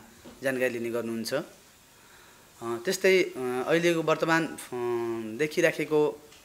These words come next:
कोभिडको महामारीको अवस्थामा हामीले जसको घरमा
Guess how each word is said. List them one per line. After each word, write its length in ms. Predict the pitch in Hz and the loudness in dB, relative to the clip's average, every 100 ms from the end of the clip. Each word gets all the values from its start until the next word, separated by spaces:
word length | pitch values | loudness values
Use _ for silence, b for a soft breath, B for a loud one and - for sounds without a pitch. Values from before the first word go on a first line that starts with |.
| - - - - - _ _ - | -20 -20 -20 -20 -20 _ _ -4
कोभिडको 500 | 156 160 151 151 110 - - - - - 139 | 0 2 2 0 -2 -8 -20 -20 -20 -12 -4
महामारीको 460 | 147 147 139 135 | -2 0 0 0
अवस्थामा 460 | 135 131 135 135 139 | 0 0 -2 0 0
हामीले 480 | 123 131 131 135 123 - - B B B B B - | 0 0 2 2 2 -6 -20 B B B B B -6
जसको 280 | 175 - 185 | -2 2 4
घरमा 340 | 147 143 135 | 4 4 0